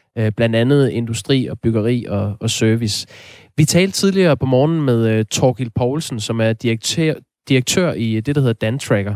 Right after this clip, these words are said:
øh, på Fyn, som gerne vil åbne og håber, at der er andre butikker, der, der følger trop.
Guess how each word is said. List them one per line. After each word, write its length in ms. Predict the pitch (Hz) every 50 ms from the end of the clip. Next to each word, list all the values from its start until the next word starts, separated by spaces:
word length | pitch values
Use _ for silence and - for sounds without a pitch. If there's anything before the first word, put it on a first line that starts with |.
| 107 -
øh, 220 | - 107 107 101 101 -
på 80 | - 120
Fyn, 340 | 110 - 147 139 117 101 95 - - - _ _ _ _ _ _ _ _ _ -
som 340 | - - 143 123 123 120 123
gerne 420 | - 131 131 156 165 170 156 135
vil 320 | 113 110 104 101 101 104 110
åbne 440 | 131 160 185 208 - - 180 147 -
og 160 | 127 131 120
håber, 320 | 120 151 156 170 165 165
at 120 | 127 113 -
der 60 | 120
er 140 | 113 110 101
andre 300 | 82 120 131 147 147 127
butikker, 340 | - 120 - - 131 131 120
der, 220 | 110 104 104 98
der 160 | 95 - 107
følger 540 | 110 - - - - - - 123 110 104 107 104 - _ _ _ _ -
trop. 240 | - - 110 117